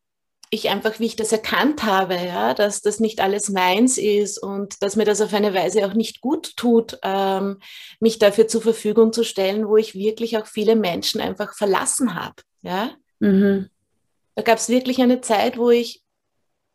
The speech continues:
Speaker 1: Menschen, mit denen ich viel zusammen war, von einen auf den anderen Tag verlassen habe,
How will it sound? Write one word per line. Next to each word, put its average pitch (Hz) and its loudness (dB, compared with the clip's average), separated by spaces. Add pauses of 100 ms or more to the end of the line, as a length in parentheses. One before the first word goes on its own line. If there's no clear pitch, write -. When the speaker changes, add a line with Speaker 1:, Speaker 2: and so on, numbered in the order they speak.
(200)
Speaker 1:
Menschen, 226 0
mit 247 2
denen 226 4
ich 226 -2
viel 302 0
zusammen 220 -2
war, 247 0 (320)
von 220 -4
einen 220 4
auf 247 2
den 233 -2
anderen 226 -2
Tag 208 -6
verlassen 202 -6
habe, 196 -10